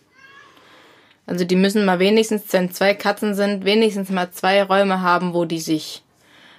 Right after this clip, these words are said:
aus dem Weg gehen können, weil die halt auch, wie gesagt, einfach keine Lust haben, sich vierundzwanzig sieben aufeinander zu hocken.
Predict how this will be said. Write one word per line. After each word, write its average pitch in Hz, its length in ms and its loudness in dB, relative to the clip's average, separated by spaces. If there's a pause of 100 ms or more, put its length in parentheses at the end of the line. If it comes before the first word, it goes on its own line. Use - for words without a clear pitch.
(120)
aus 175 160 2
dem 175 120 0
Weg 170 220 2
gehen 147 260 -4
können, 156 300 -4
weil 156 180 0
die 170 160 0
halt 170 200 0
auch, 180 180 2
wie 190 140 -2
gesagt, 185 360 0
einfach 180 300 -4
keine 190 240 0
Lust 185 340 0
haben, 165 260 0
sich 165 220 -6
vierundzwanzig 175 600 0
sieben 175 200 2
aufeinander 156 760 0
zu 143 180 -10
hocken. 156 260 -8